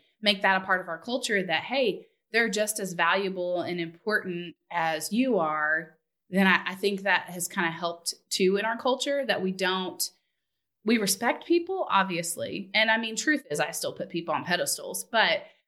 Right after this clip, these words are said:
um, you know, we try to create the whole culture of, yeah, this is a really important, like, you know, okay, like, I'm trying to say, maybe we're gonna have some really important donor come through to do a tour at the Ronald McDonald House. In the past, everyone would kinda be like, <gasps>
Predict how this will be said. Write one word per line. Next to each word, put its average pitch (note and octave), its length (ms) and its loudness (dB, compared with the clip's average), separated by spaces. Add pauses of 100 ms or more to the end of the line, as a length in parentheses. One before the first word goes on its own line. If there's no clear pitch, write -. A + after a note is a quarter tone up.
(100)
um, G3+ 340 2
you G#3+ 120 -4
know, G#3 100 4
we G3 140 2
try G3+ 280 2
to F#3+ 80 -6
create F#3+ 240 -4
the F3 60 -8
whole F3 160 -4
culture F3+ 360 -2
of, E3+ 180 -2
yeah, A3 180 2
this G3+ 180 -2
is A3+ 120 -2
a G3+ 60 -4
really G3 200 0
important, F3+ 360 -4
like, A3+ 200 2
you D4 80 2
know, F4 240 2 (400)
okay, B3 180 2
like, G#3+ 180 2
I'm G#3 120 0
trying G#3+ 220 -8
to G#3 80 -8
say, E3+ 520 2 (560)
maybe A3+ 260 4
we're G#3 180 -4
gonna G3 160 -6
have F3 560 0 (160)
some F#3+ 300 2
really F3 240 4
important E3 420 -2
donor D3 480 0
come F3 160 2
through D#3+ 240 -6
to D#3 80 -10
do D#3 140 -2
a C#3+ 40 -2
tour D3+ 280 -2
at D3 80 4
the D3 60 -8
Ronald D3 220 -4
McDonald C#3 380 -4
House. - 320 -6 (380)
In G3+ 140 4
the F#3+ 80 4
past, C4 520 4
everyone G3+ 220 -2
would F#3+ 80 -4
kinda G3+ 220 4
be D#3+ 80 0
like, - 80 -18
<gasps> - 40 -16